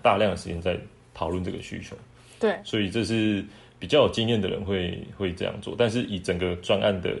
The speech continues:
Speaker 1: 架构来看，有时候还，还真的没有办法去追随这种，追随这种脚步，因为毕竟是公部门。
Speaker 2: 对。
Speaker 1: 但是就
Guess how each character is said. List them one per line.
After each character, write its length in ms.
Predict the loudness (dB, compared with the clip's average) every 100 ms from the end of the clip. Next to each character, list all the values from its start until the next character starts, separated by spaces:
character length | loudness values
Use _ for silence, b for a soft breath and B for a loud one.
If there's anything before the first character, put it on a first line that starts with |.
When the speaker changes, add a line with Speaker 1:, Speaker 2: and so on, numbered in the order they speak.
| -8 -4
Speaker 1:
架 220 | 0 2
构 180 | 2 2
来 120 | 0
看， 200 | -2 -4 -6 -16 -20 -20 -20 -20 _ -16 -4
有 120 | -2
时 120 | 0
候 40 |
还， 160 | 2 2 2 -2 B B B -2
还 160 | 0
真 80 | 2
的 40 | 2
没 100 | 4
有 80 | 4
办 80 | 2
法 120 | 0
去 140 | -4
追 220 | 0 2
随 200 | 2 -2
这 120 | -4 -4
种， 200 | -4 -6 -10
追 160 | -2 0
随 140 | 0
这 60 | 0
种 180 | -2 0
脚 180 | 0
步， 220 | 0 -2 -2
因 80 |
为 340 | 2 2 2 -2
毕 100 | -4
竟 120 | -2 0
是 100 | 0
公 160 | 0 0
部 80 | -2
门。 80 | -4
Speaker 2:
对。 60 | 0
Speaker 1:
但 140 | 0
是 220 | 2 -2 -4
就 240 | 0 2